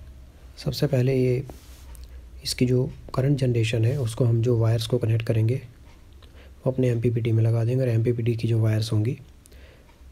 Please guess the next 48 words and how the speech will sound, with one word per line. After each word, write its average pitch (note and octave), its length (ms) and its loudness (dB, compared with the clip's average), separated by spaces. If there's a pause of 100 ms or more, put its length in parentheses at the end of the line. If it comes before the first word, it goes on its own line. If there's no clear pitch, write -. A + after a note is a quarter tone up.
(280)
जो B2 100 2
उस A2+ 80 -2
पे B2 120 0
mention A#2 380 0
होते A2+ 200 2
हैं, C3+ 60 2
वो D3+ 100 4
battery A2+ 280 2
के A2 60 0
साथ G#2+ 140 -2
कनेक्ट G#2+ 320 -2
करेंगे, B2 280 0
जिससे A#2 320 0
कि B2+ 300 -2 (160)
जब B2+ 260 2 (840)
extra C#3+ 280 4
load C3+ 220 4
हम C3 140 2
घर A#2 140 2
में A2+ 320 0 (600)
run A#2 120 4
करते A2+ 300 0
हैं, C3+ 80 0
उस D#3+ 320 -2
समय B2 280 2 (1200)
वो D3 280 -2 (360)
grid B2+ 220 6
से - 140 4
इलेक्ट्रिसिटी A#2+ 500 4
लेगा। A2+ 300 4
Otherwise, A#2+ 340 2
जितनी B2 500 2 (140)
उसको - 260 0
एनर्जी A#2+ 600 0
इन A#2+ 120 0
solar A#2 300 2
panel A2+ 280 2
से A2+ 120 0
मिल G#2+ 140 4
रहे A#2+ 100 2
हैं, A#2 80 -2
अगर A#2+ 100 0
उससे A2+ 260 0
उसका A#2 200 0
काम A2 200 0
चल G#2+ 140 0
रहा A2+ 140 0
है, - 260 -12